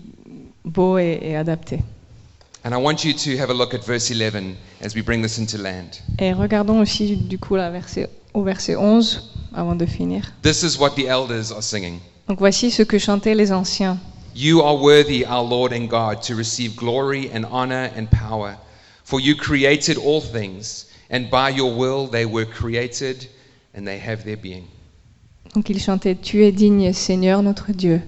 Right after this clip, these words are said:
Speaker 1: qu'on te donne gloire, honneur et puissance, car tu as créé tout ce qui existe, l'univers entier doit son existence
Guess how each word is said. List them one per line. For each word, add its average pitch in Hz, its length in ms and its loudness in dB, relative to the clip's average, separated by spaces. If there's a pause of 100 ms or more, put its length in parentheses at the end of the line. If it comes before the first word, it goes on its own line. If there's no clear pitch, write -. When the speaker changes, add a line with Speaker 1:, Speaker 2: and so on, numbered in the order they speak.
(120)
Speaker 1:
qu'on 190 160 -2
te 190 140 2
donne 185 320 6
gloire, 202 580 4
honneur 190 340 4
et 180 60 2
puissance, - 760 0 (400)
car - 240 -10
tu 254 200 0
as 247 100 6
créé 226 280 2
tout - 200 -2
ce 247 160 -2
qui 226 200 -2
existe, 185 600 -2
l'univers 190 480 0 (100)
entier 190 560 0 (220)
doit 170 200 0
son 175 200 0
existence 185 720 0